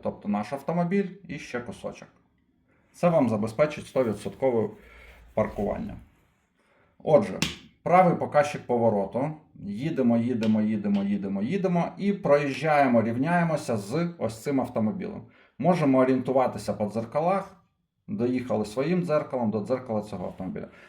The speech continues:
Але наша основна задача — стати так, щоб ми не виглядали своєю задньою частиною автомобіля за цей автомобіль. Тобто, умовно кажучи, задньою частиною свого автомобіля порівнятися з задньою частиною автомобіля, який вже стоїть на парковці.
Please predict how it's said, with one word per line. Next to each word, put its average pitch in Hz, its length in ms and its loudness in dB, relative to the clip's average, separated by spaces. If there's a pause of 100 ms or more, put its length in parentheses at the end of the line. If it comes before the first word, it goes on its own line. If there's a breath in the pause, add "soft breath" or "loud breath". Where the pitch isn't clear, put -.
Але 151 220 6
наша 160 340 2
основна 139 380 0
задача — 139 460 0
стати 139 380 -2
так, 196 340 2
щоб 120 240 -4
ми 156 80 0
не 143 120 2
виглядали 123 640 4
своєю 120 380 -2
задньою 113 380 0
частиною 107 460 -2
автомобіля 120 600 0 (300 loud breath)
за 123 140 0
цей 135 220 4
автомобіль. 98 540 -4 (320 soft breath)
Тобто, 117 240 -4
умовно 127 320 0
кажучи, 117 440 -2
задньою 117 420 0
частиною 110 480 0
свого 107 400 2
автомобіля 135 680 0 (320 loud breath)
порівнятися 123 760 0
з 98 60 -4
задньою 107 380 0
частиною 156 600 -2 (260 loud breath)
автомобіля, 117 760 -2 (160)
який 107 260 -2
вже 110 260 0
стоїть 110 360 -4
на 104 80 -2
парковці. - 520 -10